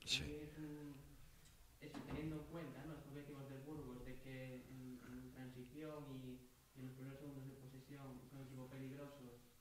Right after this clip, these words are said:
Speaker 2: también hay que incidir en, en este punto, en
Speaker 1: Sí.
Speaker 2: evitar esas
Speaker 1: No es porque juguemos contra Burgos, las pérdidas siempre penalizan, ¿no? Siempre penalizan. El día de Fuenlabrada, por ejemplo, eh,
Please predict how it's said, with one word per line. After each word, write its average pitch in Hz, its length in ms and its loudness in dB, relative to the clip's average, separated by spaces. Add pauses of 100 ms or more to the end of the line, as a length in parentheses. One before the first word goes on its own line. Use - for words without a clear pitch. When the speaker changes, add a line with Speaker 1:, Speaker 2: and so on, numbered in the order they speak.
(520)
Speaker 2:
también 135 240 2
hay 135 120 -2
que 147 80 0
incidir 139 340 -2
en, 131 180 0
en 127 560 0
este - 180 2
punto, - 140 4 (240)
en - 60 -2
Speaker 1:
Sí. 139 120 12
Speaker 2:
evitar 120 200 12
esas - 140 -2 (1400)
Speaker 1:
No 110 140 10
es 113 80 10
porque 98 240 12
juguemos 98 260 12
contra 95 240 12
Burgos, 90 380 12
las 95 160 10
pérdidas 107 320 12
siempre 101 240 12
penalizan, 92 640 10
¿no? 98 180 8 (160)
Siempre 92 400 10
penalizan. 78 640 8
El 78 100 6
día 82 220 12
de 82 260 12
Fuenlabrada, 92 720 12
por 92 120 6
ejemplo, 104 480 10 (600)
eh, 50 480 6